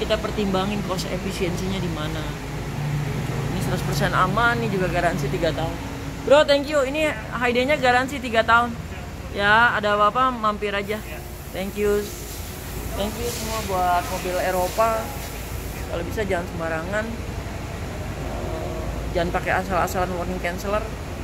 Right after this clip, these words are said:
Kalau kebakar, itu rusak. E C U-nya, C C U-nya kena. Kemarin ada yang mobil V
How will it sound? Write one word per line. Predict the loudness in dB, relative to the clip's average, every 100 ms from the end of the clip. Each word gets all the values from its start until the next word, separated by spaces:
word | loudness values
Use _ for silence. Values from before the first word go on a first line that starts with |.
| -6 -6 -6 -6 -6
Kalau | -4 -4
kebakar, | 0 2 2 2 0 0 -4 -8 -10 -8 -8
itu | -4
rusak. | -4 -4 -2 -2 -4 -8 -8 -8 -8 -6
E | -6
C | -4
U-nya, | -4 -4 -4 -4 -6 -6 -6 -4
C | -2
C | -2 0
U-nya | 0 0
kena. | 0 0 0 0 0 0 0 -2 -2 -2 -2 -2 -2 -2 -2 -2 -2 -2 -2 0 2
Kemarin | 2 2 2
ada | 4
yang | 2 2 -2 -4 -2 0
mobil | 2
V | 2